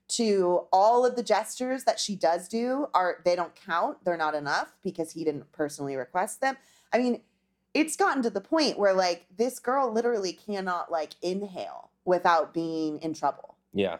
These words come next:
Speaker 1: And I think, like, even the way she shows up to Pastor Cal, she's so defeated.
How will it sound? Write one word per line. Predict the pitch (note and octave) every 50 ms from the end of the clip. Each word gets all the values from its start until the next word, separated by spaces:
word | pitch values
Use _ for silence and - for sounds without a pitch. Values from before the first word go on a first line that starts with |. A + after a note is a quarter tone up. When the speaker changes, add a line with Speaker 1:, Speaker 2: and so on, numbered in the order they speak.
| - _ _ _ _ _ _ -
Speaker 1:
And | G3+ G3 G3 F#3+ G3 G3 F#3+ F#3 F3+ -
I | D#3+ F3 F3+ F#3+ F#3+
think, | F#3 - G3 F#3+ F#3 F3+ F3 - - _ _ _ _ _ _ _ _ _ _ _ _ _ _ _ _ _ _ _ _ _ _ _ _ _ _ _ _ _ _ _ _ _ _ _ _ _ _ _ _ _ _ _ -
like, | F#3 F#3 F3+ F3
even | - G#3+ G#3+ A3 A3
the | G#3 F#3
way | F3 F#3 F#3 G3 G#3 A3
she | G#3 - G3
shows | F3 - F3+ E3+ E3 D#3+
up | F3+ G3+ G3+ -
to | F#3
Pastor | - F#3+ E3+ D#3+ - - D#3+
Cal, | D#3 F3 D#3 D3+
she's | D3+ - - E3+ -
so | - - - - A#3 A3+ A3 G#3+
defeated. | G3+ - D#3+ D#3+ - - E3 F3 F#3 C#3+ G2+ E2+ - -